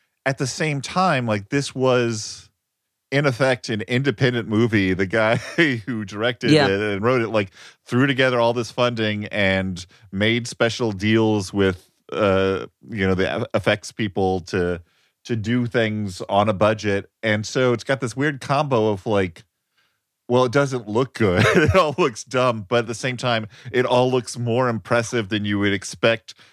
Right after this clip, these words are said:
Speaker 1: for the budget that they had. Like, like, there's a lot of,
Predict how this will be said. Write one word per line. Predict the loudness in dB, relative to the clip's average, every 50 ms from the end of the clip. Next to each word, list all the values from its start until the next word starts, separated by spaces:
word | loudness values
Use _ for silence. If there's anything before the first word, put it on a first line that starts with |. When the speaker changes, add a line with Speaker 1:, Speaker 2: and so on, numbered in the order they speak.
| _ _ _
Speaker 1:
for | _ 0 2 2 4
the | 4 2 0
budget | 2 2 2 2 2 2 -2 -6 -4 -4
that | -6 -4 -2
they | 0 0 0 -2 -4 _ _ _ _ _ -20
had. | -16 -14 -8 -4 0 0 2 2 0 0 -2 -4 -6 -6
Like, | -4 -4 -4 -4 -6 -12 -12 -6
like, | -4 -4 -2 -2 -2
there's | -4 -4 -2
a | -2
lot | -2 0 2 2 2 2
of, | -2 -4 -8 -12